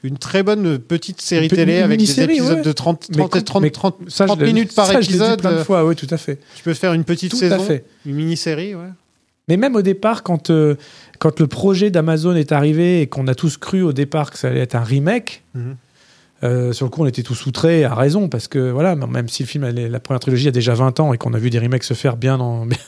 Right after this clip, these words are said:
Speaker 2: bien longtemps après ça. Et sur le coup, je, honnêtement, je m'étais, j'avais un peu fait la paix avec ça en me disant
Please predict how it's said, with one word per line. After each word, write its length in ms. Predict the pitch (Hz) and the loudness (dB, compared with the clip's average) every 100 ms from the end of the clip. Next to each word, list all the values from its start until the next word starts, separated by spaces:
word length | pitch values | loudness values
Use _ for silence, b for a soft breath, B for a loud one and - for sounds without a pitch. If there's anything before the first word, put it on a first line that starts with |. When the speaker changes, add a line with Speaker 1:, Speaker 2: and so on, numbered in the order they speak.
| - | -8
Speaker 2:
bien 100 | 151 143 | -4 -2
longtemps 200 | 127 127 | -2 -2
après 160 | 120 123 | -2 0
ça. 160 | 202 B B B B B B - | -2 B B B B B B 2
Et 160 | 151 | 2
sur 160 | 151 180 | 4 2
le 60 | 170 | 2
coup, 120 | 247 | 2
je, 60 | 190 | 2
honnêtement, 360 | 160 170 233 247 | 2 2 2 2
je 80 | 185 | 2
m'étais, 180 | 165 | 2
j'avais 160 | 139 147 | 2 4
un 80 | 180 | 2
peu 120 | 233 | 0
fait 160 | 220 226 | 0 2
la 100 | 175 | 2
paix 260 | - 208 | 2 2
avec 220 | 185 151 139 | 4 2 0
ça 160 | 233 | -2
en 40 | 233 | 0
me 40 | |
disant 320 | 170 185 185 | 0 0 -2